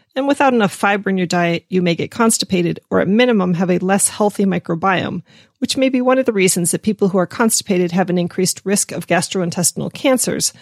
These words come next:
as well as breast, ovarian, and other cancers, in particular in the year following constipation,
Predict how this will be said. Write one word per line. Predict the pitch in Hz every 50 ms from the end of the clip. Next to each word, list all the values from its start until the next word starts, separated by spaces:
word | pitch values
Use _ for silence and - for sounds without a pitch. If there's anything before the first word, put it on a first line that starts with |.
| - - _ _ -
as | 220 196 202
well | 180 170
as | 160 170 -
breast, | - - 202 202 - - - -
ovarian, | 190 175 190 196 185 175 175 175 - -
and | 185 185
other | 233 226 214
cancers, | - - 190 151 165 - - - 160 - - - _ _ -
in | 190 190
particular | - 208 - - 277 - - 269 247 233
in | 208 196
the | 190
year | 175 175 175
following | - - - 233 240 233 233 202 180 156
constipation, | - 175 165 - - - - 185 143 - - - 143 170